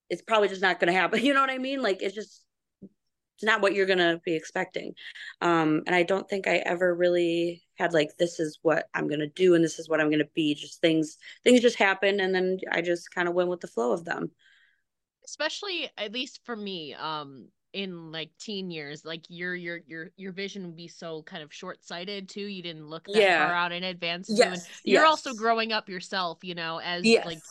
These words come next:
Speaker 2: in wrestling and in life in general. So it's still,
Speaker 1: Yes.
Speaker 2: you know, a process of that. You're just, you know, you just started really young.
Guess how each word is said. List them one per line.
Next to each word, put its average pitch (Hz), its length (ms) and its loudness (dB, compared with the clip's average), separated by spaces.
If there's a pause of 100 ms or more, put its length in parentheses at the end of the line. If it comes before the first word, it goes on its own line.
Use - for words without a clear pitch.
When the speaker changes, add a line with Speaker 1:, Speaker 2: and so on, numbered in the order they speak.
(120)
Speaker 2:
in 208 180 -6
wrestling 196 420 -8
and 190 200 -4
in 175 100 -8
life 175 280 -8
in 170 120 -12
general. 160 420 -8
So 165 220 -8
it's 175 220 -10
still, 175 400 0
Speaker 1:
Yes. - 100 -20 (180)
Speaker 2:
you 196 140 -4
know, 175 320 -2 (300)
a 208 60 0
process 190 520 -2
of 160 160 -10
that. 156 200 -8
You're 156 220 -12
just, 170 360 -14
you 160 100 -12
know, 156 260 -10 (140)
you 185 140 -12
just 170 180 -12
started 170 340 -8
really 151 260 -12
young. 147 360 -18